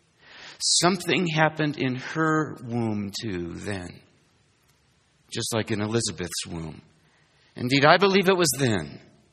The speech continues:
that the angel's word was fulfilled when the Holy Spirit came upon her, as he said would happen. Remember that? And the power of the Most High overshadowed her, and she conceived a son.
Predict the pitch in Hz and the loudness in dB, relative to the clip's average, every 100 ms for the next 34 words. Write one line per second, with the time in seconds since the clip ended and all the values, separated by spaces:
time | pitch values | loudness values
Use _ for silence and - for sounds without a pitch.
0 | _ - - - - 135 147 151 180 180 | _ -14 -12 -10 -4 2 6 6 6 6
1 | 180 151 160 175 156 143 135 - 135 - | 2 2 4 4 4 2 2 0 -2 0
2 | 156 156 123 101 117 117 - - 127 117 | 2 4 4 4 2 2 -2 -2 0 4
3 | 151 170 175 170 170 - - 175 175 170 | 4 6 6 6 4 4 4 4 6 6
4 | 113 - - - - - _ - 160 156 | 2 -2 -14 -16 -18 -20 _ 0 4 4
5 | 151 156 151 156 147 127 92 - - _ | 4 4 4 2 0 -2 -4 -10 -20 _
6 | _ _ _ _ _ - 120 143 - 147 | _ _ _ _ _ -4 2 2 4 4
7 | 139 139 123 135 131 92 92 123 127 127 | 4 0 2 0 0 -4 -4 -2 0 2
8 | 139 123 120 120 - 147 160 170 170 165 | 2 2 0 -2 6 8 10 8 4 4
9 | 156 160 156 - 170 170 139 - - - | 4 4 4 4 6 8 6 4 -4 6
10 | 160 170 170 160 - 165 170 170 147 127 | 6 6 4 6 6 8 10 8 4 2
11 | 123 117 123 120 147 147 131 - 135 120 | 2 4 4 2 2 2 2 2 2 0
12 | 92 101 - 110 80 | -2 -6 -4 -4 -6